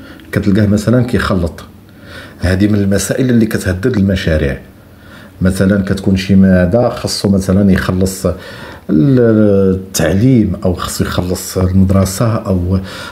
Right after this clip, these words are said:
الصحة، أو يسافر، أو إلى غير ذلك، كتلقاه مثلا كيهز من المشروع ويعطي، يعني كيخلط،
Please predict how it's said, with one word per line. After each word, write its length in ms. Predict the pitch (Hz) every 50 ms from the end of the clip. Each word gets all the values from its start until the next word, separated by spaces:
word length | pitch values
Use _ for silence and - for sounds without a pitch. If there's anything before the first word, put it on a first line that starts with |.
| - -
الصحة، 680 | - - - - - 196 185 - - - 127 123 117
أو 280 | 110 110 - 101 101 104
يسافر، 680 | 104 - - - 98 92 92 - - 127 113 110 -
أو 140 | 101 104 101
إلى 200 | - 104 92 101
غير 180 | 92 98 98 101
ذلك، 480 | 92 101 107 110 123 151 156 156 - - - - - -
كتلقاه 300 | - 110 - - - 110
مثلا 300 | 107 107 107 - 101 101
كيهز 320 | - - 101 95 90 87 101
من 80 | 104
المشروع 500 | 104 101 98 98 92 - 127 131 127 - -
ويعطي، 440 | 104 104 98 85 80 - - 87 87 - - - - - _ -
يعني 200 | 78 90 107 107
كيخلط، 520 | 107 107 - - - 104 95 90 85